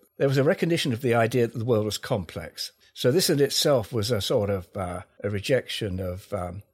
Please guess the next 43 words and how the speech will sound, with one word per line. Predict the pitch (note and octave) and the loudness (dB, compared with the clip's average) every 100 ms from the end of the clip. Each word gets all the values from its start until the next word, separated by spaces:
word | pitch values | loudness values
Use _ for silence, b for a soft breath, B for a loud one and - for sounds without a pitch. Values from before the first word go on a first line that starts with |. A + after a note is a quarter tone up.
| _ - | _ -2
last | A2+ A2+ - | 0 2 0
century | C3+ G2 - F2+ | 0 0 -4 -6
thinking, | - A2 A2+ F3 F3 | -4 -4 -2 -4 0
uh, | A2+ G2 G2+ | 0 0 -2
object-based | A2+ A#2 A#2 - A#2 G2+ G#2+ - | -4 -2 -6 -4 -2 -2 -2 -2
thinking | B2 - G#3 D#3 | -4 -4 -6 -6
from | A#2 F#2+ G2 | -8 -8 -8
the | F#2 F#2+ b b b | -8 -10 b b b
Victorian | B2+ A#2+ - C#3+ B2 G#2+ G#2+ | -6 -6 0 4 4 4 0
period. | - A#2+ B2 D#3+ G#3 _ _ _ | -2 0 2 0 -2 _ _ _
When | B2+ A#2+ | -6 -4
you | G#2 | -2
fa-, | C#3+ A2+ F2+ | -2 -2 0
say, | D3 G#2+ | 0 0
for | A2+ | 0
instance, | F#2+ G#2 F2+ | -4 -4 -4
look | F#2+ G2+ | -4 -4
at | |
a | F#2+ | -4
radio, | G#2 A2+ B2 G#2+ E2+ | 0 2 2 0 -4
it | G2+ - | -6 -6
just | G#2 F#2+ - - _ | -6 -6 -8 -12 _
talks | - F3+ G#3 - | -2 -2 0 -2
to | D#3 | -2
you. | F3 E3+ - _ - | -2 -2 -8 _ -14
You | F#2+ | -10
can't | - A2+ - | -8 -8 -6
be | A#2 | -6
in | G2 | -4
a | |
dialogue | G2 A#2+ A#2+ B2+ C3+ D3+ | 0 2 4 2 2 0
with | D3 | -2
it. | E3 - _ _ | -2 -6 _ _
And | A#2+ A#2 A2+ A#2 A2+ G#2 | -2 0 2 0 -2 -4
it | D3+ D3 | -6 -4
reflected | B2+ - D#3+ C3+ B2+ | -4 0 0 0 -2
the | B2+ B2 | 2 2
idea | A#2 A2+ D#3 C#3 G#2 G2+ | 2 0 4 6 4 4
of | A2 A2+ - - | 0 0 -6 -4
the | A#2 A2+ A#2 C#3 _ - | 0 2 0 -6 _ -4
receiver | A#2+ - E3+ C#3+ G#2+ G#2 | 0 2 4 2 2 0
as | G#2 | 2
object. | B2+ A2 - - - - | 2 2 -4 -8 -10 -20